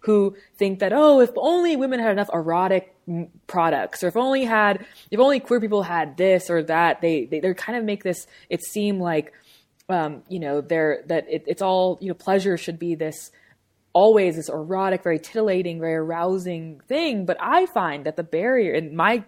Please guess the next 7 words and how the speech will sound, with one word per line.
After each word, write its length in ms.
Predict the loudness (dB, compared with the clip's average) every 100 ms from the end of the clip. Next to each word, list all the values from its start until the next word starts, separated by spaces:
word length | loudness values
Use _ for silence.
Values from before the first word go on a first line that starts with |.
| -14
ex-, 260 | -16 -16 -16 -14
conversations 640 | -8 -6 -4 -4 -4 -6 -8
with 140 | -10
people 280 | -10 -8 -6
in 140 | -6
these 160 | -8 -12
communities 560 | -10 -4 -2 -2 -4